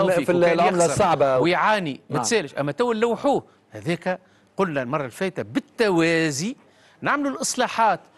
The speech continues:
Speaker 1: ونمنع حتى زراعات معينة وتنرجعوا لها،
Speaker 2: ولكن
Speaker 1: لكن في
Speaker 2: نوفر بدائل.
Speaker 1: نرافقوه ونبد-، والبدائل ونقولوا له اغرس. وكان كان مدة أربع خمس سنوات وبدينا في عملية الانتقال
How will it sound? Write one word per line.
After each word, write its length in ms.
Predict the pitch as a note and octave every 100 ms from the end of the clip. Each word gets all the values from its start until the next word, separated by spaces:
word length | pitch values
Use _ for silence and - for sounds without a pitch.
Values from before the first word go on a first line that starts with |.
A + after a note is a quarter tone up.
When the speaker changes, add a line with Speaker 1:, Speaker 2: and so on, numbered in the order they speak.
| _ -
Speaker 1:
ونمنع 640 | E3 A#3+ G4 F#4+ A#3 E3+
حتى 340 | - G#3 -
زراعات 560 | C#3+ F#3 F3+ E3 F3 -
معينة 440 | B2+ B2+ C4 E4
وتنرجعوا 500 | A#3+ F3+ D3+ C3+ A3
لها، 160 | C#4+ C#4 -
Speaker 2:
ولكن 340 | C#3+ G3+ -
Speaker 1:
لكن 80 | G3
في 60 | A3
Speaker 2:
نوفر 180 | A3 G3
بدائل. 360 | F#3+ E3+ D#3+
Speaker 1:
نرافقوه 640 | E3+ A3 G#3 - D#4 E4+ B3+ - D3+
ونبد-، 360 | F3+ F#3 C#4
والبدائل 760 | A3+ G#3 G3+ F3+ F3 A3+ D#4+ C4+
ونقولوا 380 | B3 - A3 C#4
له 140 | A#3+ C4
اغرس. 400 | A#3+ C4+ - - - -
وكان 300 | C#3 C#4 B3
كان 280 | A3 B3+ E3+
مدة 220 | F#3+ F3 -
أربع 220 | C#4 G3
خمس 300 | - F3+ -
سنوات 380 | F3 E3+ E3+ E3
وبدينا 400 | E3+ G#3+ E4 C#4+
في 100 | A3+
عملية 440 | G3 F#3+ G3+ E3 F3+
الانتقال 680 | - E3 - D#3+ F#3+ C3+